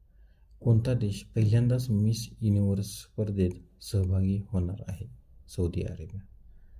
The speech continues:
जमनलाल बजाज फेअर बिझनेस प्रॅक्टिस पुरस्कार हा सन्मान मिळवणारे पीएनजी ज्वेलर्स महाराष्ट्र राज्यातील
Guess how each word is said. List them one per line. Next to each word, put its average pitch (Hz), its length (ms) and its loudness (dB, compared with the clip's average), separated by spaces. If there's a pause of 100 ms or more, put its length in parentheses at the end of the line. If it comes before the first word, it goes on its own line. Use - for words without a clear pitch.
(680)
जमनलाल 120 460 6
बजाज 101 400 2
फेअर 92 360 2 (400)
बिझनेस 113 460 2 (260)
प्रॅक्टिस - 440 -6
पुरस्कार 98 520 -2
हा 95 320 0 (160)
सन्मान 98 400 2 (100)
मिळवणारे 101 480 2
पीएनजी 120 1000 0 (560)
ज्वेलर्स 98 560 2
महाराष्ट्र 110 580 0
राज्यातील 98 540 2